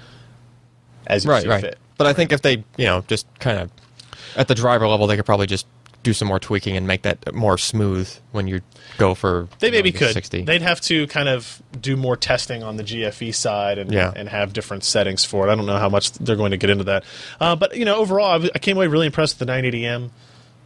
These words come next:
Speaker 1: mobile G P U. Uh, Steve will have a full review coming of the G T seventy-two notebook.
Speaker 2: Yeah, that's pretty crazy fast considering it's just
Speaker 1: And
Speaker 2: a
Speaker 1: I think,
Speaker 2: laptop.
Speaker 1: and I think this notebook is, like,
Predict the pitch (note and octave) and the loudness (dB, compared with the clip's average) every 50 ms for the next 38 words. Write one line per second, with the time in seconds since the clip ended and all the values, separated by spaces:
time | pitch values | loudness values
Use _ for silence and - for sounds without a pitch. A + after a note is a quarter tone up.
0 | - - - A#2+ A#2 A2+ A#2 A#2 A2 A#2 A2+ - A#2 G#2+ G#2+ A2 A2+ A2+ A2+ A#2 | -20 -12 -6 -4 -4 -2 -2 -2 -2 -4 -4 -4 -4 -2 0 0 0 0 -2 -4
1 | G#2+ - - - - - - - - G#2 G#2 G2+ - - B2 A#2 A#2+ A#2 A#2 A2 | -8 -12 -16 -20 -20 -18 -10 -4 0 0 2 2 2 2 2 4 4 4 4 4
2 | A2 G#2 - - A#2+ A2+ A2 G#2+ G2 G#2 G#2 G#2 G#2+ G#2+ G2+ - - A#2 A2 A2 | 2 0 -2 0 0 0 0 0 -2 -2 0 0 0 0 -2 -4 -4 -4 -2 -2
3 | G#2+ G#2 - - G#2 G#2+ G2 G2 G#2 F#2+ - - G#2+ G#2 - - - G#2 - - | -2 -4 -2 0 0 0 0 -2 -4 -4 -2 -2 -2 -2 -2 -4 -2 0 2 4
4 | - A2 G2+ A2 G#2 G2+ G2+ - - A2+ G#2 G2+ G2 G2 A2+ - - B2+ B2+ C3+ | 4 4 2 2 0 -2 -2 0 -2 -2 -2 0 0 0 -2 0 0 0 0 0
5 | C3+ - - - - - - _ _ - - - A2 G2+ G#2+ B2+ - - - C3+ | 0 -4 -12 -16 -18 -20 -20 _ _ -18 -8 -4 -2 -2 -2 -2 -2 -2 -2 -2
6 | - - C#3 B2 G#2 F#2+ - - C3 G#2+ F#2+ - - F#2+ - - G#2 G2+ F#2 F#2+ | 0 0 0 2 2 0 0 0 0 0 0 -2 -4 -6 -4 -2 -2 0 0 -2
7 | F#2 - - G#2 - C#3 D3 D#3+ - - C4+ D4 - - G2 - - _ - E3+ | -2 -4 -6 -6 -6 -4 -2 -2 0 -2 -2 -2 -2 -4 -6 -6 -8 _ -6 -2
8 | F#3+ G#3+ G3+ - F#4 F#4+ - - D#4 D4+ - - A3+ A#3+ A#3 A3+ - A#3 G#3+ - | -2 -2 -2 -2 -4 -4 -2 0 0 0 0 2 0 0 0 0 0 -2 -2 -2
9 | - - F#3+ E3+ E3+ D#3+ D#3+ D3 - D3+ C#3+ C#3+ C#3 C3+ C3+ C3 C3 C3 C3 - | -4 -2 0 2 2 2 2 0 0 0 2 2 2 2 4 2 2 0 -2 -4
10 | - | -12